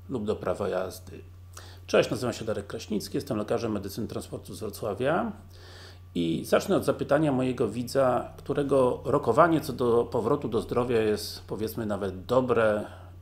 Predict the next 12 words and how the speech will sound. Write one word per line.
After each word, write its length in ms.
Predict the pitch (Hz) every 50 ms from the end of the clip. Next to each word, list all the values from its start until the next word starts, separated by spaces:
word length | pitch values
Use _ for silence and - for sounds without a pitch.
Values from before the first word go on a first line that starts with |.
| - - - - - -
a 80 | 110
nawet 280 | 104 98 92 90 101 95
być 220 | 95 104 101 -
może 240 | 110 101 92 107 98
bardzo 340 | 90 101 131 139 135 135 120
dobre, 360 | 107 123 110 95 - 127 -
natomiast 720 | - 123 - - 87 156 76 - - - - - - - - - - - - - - - - - - - - - - - - - - - - - - - -
do 120 | - 156
pracy 760 | 156 - 131 120 117 117 117 - - - 123 117 120 120 120 117 - - - - - - -
różnie 380 | - 104 98 92 101 104 101 98
to 140 | - 104 90
bywa. 640 | 95 107 98 92 90 90 90 90 95 - - -